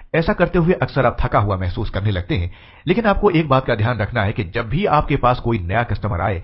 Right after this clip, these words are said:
तो आपको उनसे स्माइल के साथ बात करनी है। उन्हें ऐसा बिल्कुल भी नहीं लगना चाहिए कि आप उनमें इंटरेस्ट शो नहीं कर रहे हैं। जब आप अपने कस्टमर को वैल्यू देने लगेंगे,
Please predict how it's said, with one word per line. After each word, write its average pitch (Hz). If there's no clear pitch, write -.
तो 143
आपको 156
उनसे 139
स्माइल 98
के 131
साथ 87
बात 80
करनी 82
है। -
उन्हें 156
ऐसा 147
बिल्कुल 151
भी 165
नहीं 180
लगना 175
चाहिए 101
कि 107
आप 120
उनमें 101
इंटरेस्ट 127
शो 90
नहीं 92
कर 92
रहे 85
हैं। -
जब 170
आप 135
अपने 170
कस्टमर 147
को 143
वैल्यू 135
देने 131
लगेंगे, 117